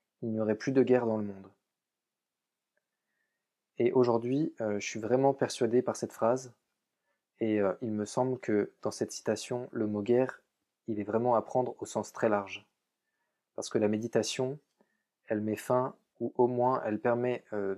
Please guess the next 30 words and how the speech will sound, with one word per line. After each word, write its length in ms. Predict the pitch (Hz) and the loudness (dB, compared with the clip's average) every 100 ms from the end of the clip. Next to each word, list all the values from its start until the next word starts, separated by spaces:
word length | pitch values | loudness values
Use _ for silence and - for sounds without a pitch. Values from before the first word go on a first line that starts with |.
| 104 | -4
de 80 | 110 | -6
beaucoup 420 | - 120 139 135 | -2 0 0 0
mieux 160 | 131 123 | 0 2
gérer 420 | 113 107 117 131 _ _ _ _ | 2 0 0 -2 _ _ _ _
les 100 | 113 | -4
conflits 360 | 107 - - 131 | -2 -4 -2 -2
intérieurs, 580 | 113 107 104 101 104 _ _ _ _ _ | 0 0 0 -2 -4 _ _ _ _ _
quels 160 | 131 | 0
qu'ils 160 | 123 117 | 0 -4
soient, 380 | - 117 123 - _ _ _ _ _ _ _ _ 117 | 0 0 0 -4 _ _ _ _ _ _ _ _ -6
et 80 | |
donc 180 | 104 120 | -2 -2
en 60 | 120 | 0
étant 300 | 107 117 107 | 0 0 -2
en 60 | |
paix 180 | 104 127 | 2 2
à 80 | 120 | 2
l'exté-, 340 | 110 - 113 107 | 0 -2 -4 -4
à 80 | 107 | -4
l'intérieur, 600 | 107 104 101 107 123 - _ _ _ _ - | -4 -2 -2 0 0 -4 _ _ _ _ -14
ça 80 | |
va 80 | 110 | -6
nous 100 | 107 | -6
permettre 520 | 104 107 110 123 - _ _ | -2 -2 -2 -4 -8 _ _
d'être 160 | 113 - | -4 -2
plus 200 | 120 117 | -2 -2
en 100 | 110 | 0
paix 260 | 123 120 - | 0 -2 -8
dans 160 | - 107 | -6 -4
notre 240 | 104 - | -4 -10